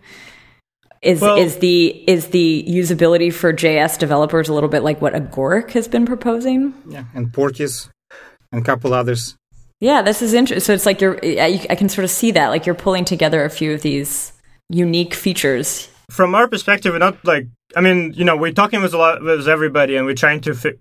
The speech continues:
Speaker 2: get the best ideas. But in my head, at least, it's, it's more of a stack, right? Like, if you go to develop on, like, Google Cloud or Amazon Cloud, right?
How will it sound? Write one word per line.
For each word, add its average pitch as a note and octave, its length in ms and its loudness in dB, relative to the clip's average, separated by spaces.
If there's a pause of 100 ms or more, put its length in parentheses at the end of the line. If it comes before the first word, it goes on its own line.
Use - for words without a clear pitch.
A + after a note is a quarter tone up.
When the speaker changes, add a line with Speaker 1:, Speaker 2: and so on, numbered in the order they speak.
(120)
Speaker 2:
get C#3+ 180 0
the C3+ 60 -10
best B2+ 220 -2
ideas. C3 540 -2 (320)
But C#3 280 0 (220)
in D#3 240 -2
my F3+ 180 2
head, F3+ 240 0
at C#3 140 -4
least, C#3+ 500 -4
it's, C3+ 360 -8
it's C#3 180 -8
more E3+ 280 4
of D3 100 0
a B2+ 80 -2
stack, A#2+ 400 -4
right? A2+ 300 -4 (440)
Like, C3 140 -2
if D3+ 160 -4
you D#3+ 80 0
go F#3+ 340 2
to D#3+ 560 0 (200)
develop C#3 640 0 (140)
on, B2 640 -6 (300)
like, B2 160 -2 (320)
Google C#3+ 300 -2
Cloud A#2 400 -2
or A#2 140 -8
Amazon C3 320 0
Cloud, A2 380 -4
right? - 300 -12